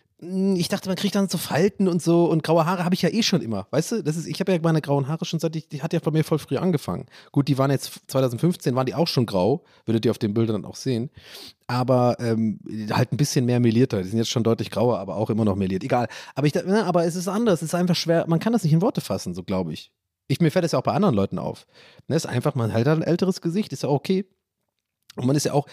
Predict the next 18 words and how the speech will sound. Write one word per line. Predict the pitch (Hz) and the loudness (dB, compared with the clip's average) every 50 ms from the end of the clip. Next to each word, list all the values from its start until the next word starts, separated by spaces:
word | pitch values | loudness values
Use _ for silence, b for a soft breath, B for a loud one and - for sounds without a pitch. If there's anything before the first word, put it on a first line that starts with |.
| B B | B B
vor | - 151 | -4 -2
allem, | 160 | -2
ich | 151 | 0
bin | - 170 | 0 0
ja | 180 131 | 2 2
auch | 143 | 2
ein | 156 | 2
ganz | - 160 151 - - | 2 0 0 -2 -2
anderer | 143 151 151 135 - 123 | -2 0 0 2 2 2
Mensch, | 117 120 147 170 160 - | 2 2 2 2 0 -2
als | - 107 - | -6 -10 -10
ich | - - - | -10 -10 -8
da | - - - 71 | -8 -10 -10 -12
war. | 67 62 - - - _ _ _ - | -14 -18 -18 -20 -20 _ _ _ -4
Weil | - 117 113 | -4 -2 0
einfach | - 135 131 - 135 - - | 0 0 0 0 -2 -4 -4
in | 127 135 127 | -4 -2 -2
diesen, | 120 127 120 117 120 113 | -2 -2 0 0 0 0